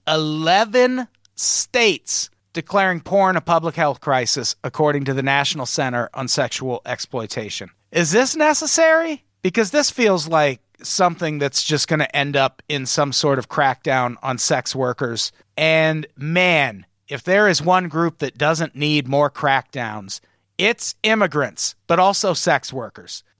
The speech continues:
To say that American society does not value them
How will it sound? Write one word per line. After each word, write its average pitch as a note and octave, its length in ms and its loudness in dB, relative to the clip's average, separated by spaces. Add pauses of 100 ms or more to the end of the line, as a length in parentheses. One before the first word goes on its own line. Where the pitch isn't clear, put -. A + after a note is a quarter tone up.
(120)
To F3 120 2
say G#3 380 4
that F#3 420 4
American E3+ 680 2
society D3 720 0
does B2+ 300 -2
not C3 460 0 (200)
value B2 1200 -2 (240)
them B2 400 -4